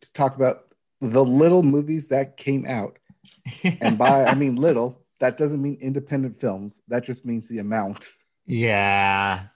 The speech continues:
Speaker 2: The thing, the, the, the recurring theme that will come up here is just that movies got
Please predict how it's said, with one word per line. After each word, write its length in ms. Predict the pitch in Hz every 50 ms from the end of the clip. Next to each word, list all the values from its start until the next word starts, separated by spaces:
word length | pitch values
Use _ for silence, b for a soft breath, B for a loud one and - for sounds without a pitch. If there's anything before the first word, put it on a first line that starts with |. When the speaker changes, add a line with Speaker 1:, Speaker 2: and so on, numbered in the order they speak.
| _ -
Speaker 2:
The 180 | 180 139 135 131
thing, 560 | 131 131 - 185 170 170 180 180 180 175 170 -
the, 240 | 156 120 120 110 - _
the, 120 | - 131
the 160 | 92 - 120
recurring 480 | 98 113 113 - - 180 202 220 220 220
theme 640 | 175 170 214 226 214 170 139 117 101 98 98 95 98 101 _ -
that 80 | 131 123
will 80 | 113
come 240 | 113 - 143 135 131
up 140 | 131 123 -
here 260 | - 143 131 120 113
is 160 | 110 101 95
just 280 | - 131 117 107 - -
that 200 | 117 107 - _ _ _ _ _ _ _ _
movies 480 | - 107 98 101 110 113 127 123 117 -
got 360 | - 117 110 107 104 - -